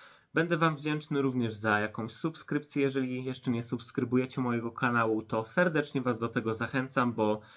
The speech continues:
staram się publikować filmy dość często. E, bardzo też, e, przykładam uwagę, żeby te filmy dla was były miłe w odbiorze i ciekawe.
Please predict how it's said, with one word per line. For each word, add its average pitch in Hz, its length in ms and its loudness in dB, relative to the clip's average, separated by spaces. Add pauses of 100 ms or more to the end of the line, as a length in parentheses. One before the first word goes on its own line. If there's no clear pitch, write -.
(140)
staram 165 380 0
się 156 180 -4
publikować 123 680 -2
filmy 113 280 0
dość 110 240 -2
często. 151 540 0 (380)
E, - 40 -6 (840)
bardzo 139 380 2
też, - 460 2
e, - 40 -8 (460)
przykładam 131 500 2
uwagę, 123 340 2
żeby 117 240 -2
te 127 140 -6
filmy 117 500 0 (420)
dla 143 200 2
was 123 240 2
były 113 360 6
miłe 127 280 4
w - 80 -8
odbiorze 131 480 2
i - 120 -8
ciekawe. 143 640 0